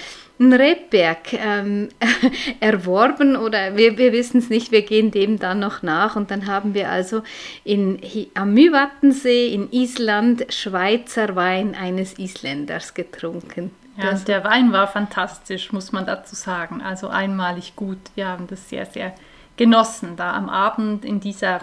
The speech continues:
Speaker 2: rosa Stimmung beim Abendessen ein Glas von diesem wundervollen Rotwein zu trinken.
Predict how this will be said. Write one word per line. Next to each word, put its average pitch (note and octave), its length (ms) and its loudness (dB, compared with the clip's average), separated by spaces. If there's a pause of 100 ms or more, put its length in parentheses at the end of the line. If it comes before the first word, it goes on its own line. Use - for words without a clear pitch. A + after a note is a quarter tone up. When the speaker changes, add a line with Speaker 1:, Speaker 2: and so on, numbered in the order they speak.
(120)
Speaker 2:
rosa A#3+ 460 -2
Stimmung B3 720 2
beim G3 200 -6
Abendessen G3+ 920 -6
ein F#3+ 80 -10
Glas F#3 400 -4
von G3+ 100 -6
diesem F#3+ 260 -8
wundervollen G3 640 -8
Rotwein G3+ 480 -4
zu - 140 -14
trinken. A3+ 560 -2